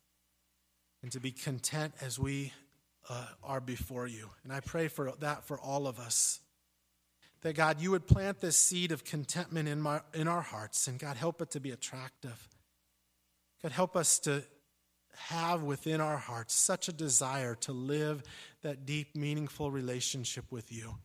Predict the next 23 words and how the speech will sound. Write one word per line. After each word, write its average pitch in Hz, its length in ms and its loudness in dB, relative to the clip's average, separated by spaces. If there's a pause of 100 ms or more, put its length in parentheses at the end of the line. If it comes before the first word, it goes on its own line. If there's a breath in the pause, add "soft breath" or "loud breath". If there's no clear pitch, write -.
(840)
Because, 143 240 0
God, 147 240 6
I 143 160 4
do 147 260 0
think 147 300 -4
that 123 160 -4
this 143 240 4
is 143 260 0
a, 131 160 -2 (320)
this 139 200 2
is 147 180 2
not 156 240 4
only 156 260 2
a 123 80 2
wonderful 143 540 0
feeling, 135 540 -2
this 135 200 2
is 139 120 0
a 135 100 -2
great 151 380 -6
place 151 380 -2
to 143 120 -6
be, 117 320 -18